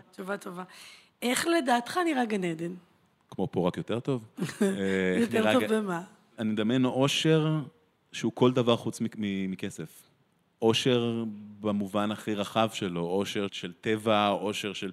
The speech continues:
Speaker 2: פירות, אושר של נופים, אושר של
Speaker 1: שפע כזה.
Speaker 2: שפע,
Speaker 1: כן.
Speaker 2: שפע, אבל שפע שהוא כל דבר חוץ מחומרי.
Speaker 1: Hmm, זה יופי. מורה שזכור לך. מורה.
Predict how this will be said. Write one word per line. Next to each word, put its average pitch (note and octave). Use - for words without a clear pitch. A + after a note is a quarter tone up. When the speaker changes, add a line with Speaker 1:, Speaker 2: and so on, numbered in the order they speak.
Speaker 2:
פירות, G#2
אושר F#2+
של G#2
נופים, A2
אושר G2+
של G2
Speaker 1:
שפע F#2+
כזה. -
Speaker 2:
שפע, D3+
Speaker 1:
כן. -
Speaker 2:
שפע, A#2+
אבל F#2
שפע A#2+
שהוא A2+
כל A#2+
דבר A2
חוץ -
מחומרי. F#2
Speaker 1:
Hmm, G#3
זה -
יופי. F3+
מורה G#3+
שזכור G#3
לך. F3
מורה. F#3